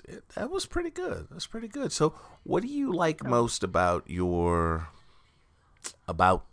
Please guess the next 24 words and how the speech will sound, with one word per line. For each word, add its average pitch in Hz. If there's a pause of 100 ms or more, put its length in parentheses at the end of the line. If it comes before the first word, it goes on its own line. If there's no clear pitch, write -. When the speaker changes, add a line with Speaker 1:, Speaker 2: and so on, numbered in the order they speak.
(160)
Speaker 1:
about 80
gaming? 69
What's, 113
what's 151
the 123
one 95
thing, 85
like, 80 (340)
you 92
share 90
with 82
people 80
who 82
don't 78
understand 76
gaming? 80 (380)
What's -
the 101
one 87
thing 82
it 76
does 73
for -
Manda? 67